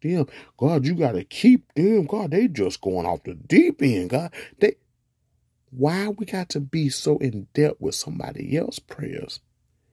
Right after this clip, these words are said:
But we're so shallow when it come to us.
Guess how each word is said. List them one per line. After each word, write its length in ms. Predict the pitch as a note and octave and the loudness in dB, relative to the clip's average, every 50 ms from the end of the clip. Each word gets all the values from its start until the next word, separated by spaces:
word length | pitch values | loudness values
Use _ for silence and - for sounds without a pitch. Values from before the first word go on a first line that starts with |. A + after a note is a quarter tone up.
| _ _ _ _ _ _ _ _ - - - - - - - - _ _ _ _ _ _ - | _ _ _ _ _ _ _ _ -20 -20 -20 -20 -20 -20 -20 -20 _ _ _ _ _ _ -16
But 120 | - - D#2 | -12 -10 -8
we're 140 | D#2+ E2 | -6 -6
so 180 | - - D#2+ D2+ | -4 -2 -2 0
shallow 540 | D2 - - - - F3 F3 E3+ D3 A2+ G2 | 2 2 2 2 2 2 2 2 2 2 2
when 180 | F#2 F#2 F2+ | 0 -2 -2
it 100 | F#2 F2 | -4 -6
come 220 | - - A2+ G#2+ G#2+ | -8 -10 -12 -12 -12
to 240 | - - G2+ A2 A2+ | -12 -10 -8 -6 -6
us. 320 | G2+ F2 E2 - - - | -6 -8 -12 -18 -20 -20